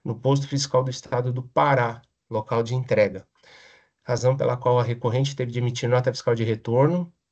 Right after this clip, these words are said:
de mercadoria e, para cumprir com a referida operação, emitir uma nova nota fiscal de saída, mil trezentos e noventa e cinco,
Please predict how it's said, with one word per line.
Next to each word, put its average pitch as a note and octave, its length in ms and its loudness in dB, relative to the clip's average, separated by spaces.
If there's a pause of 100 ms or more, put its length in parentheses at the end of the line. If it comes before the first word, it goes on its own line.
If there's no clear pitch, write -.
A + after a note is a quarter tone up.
(140)
de A#2+ 60 -2
mercadoria A2+ 500 0
e, D3+ 80 4
para D3+ 220 2
cumprir C#3 380 2
com C3 100 2
a A#2 40 0
referida G#2+ 440 -4
operação, C#3 600 4
emitir C3+ 320 -2
uma D3 200 0
nova C3+ 360 6
nota C#3 220 -2
fiscal C3+ 220 -4
de C#3 80 -4
saída, A2+ 400 -4
mil A#2 180 -6
trezentos B2 320 -6
e B2 40 -6
noventa C3 280 -2
e C#3+ 80 4
cinco, A2 320 -4